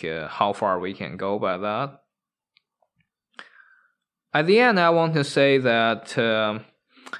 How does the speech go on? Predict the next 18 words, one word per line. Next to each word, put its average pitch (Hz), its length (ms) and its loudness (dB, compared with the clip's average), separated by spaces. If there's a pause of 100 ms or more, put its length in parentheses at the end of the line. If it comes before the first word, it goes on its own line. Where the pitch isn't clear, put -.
(160)
if 131 260 -2
you 180 180 0
know, 147 380 2
uh, 120 420 0 (100)
if, 135 240 -4
if 131 240 0
you, 135 440 -2 (480)
let's 101 220 -4
say, 92 400 -4 (600)
if - 200 -12
you 120 120 0
are 123 120 4
als-, 127 440 2 (100)
also 123 440 -4
interested 113 500 -10
in, 95 380 -8 (560)
let's 80 180 -14
say, 76 300 -12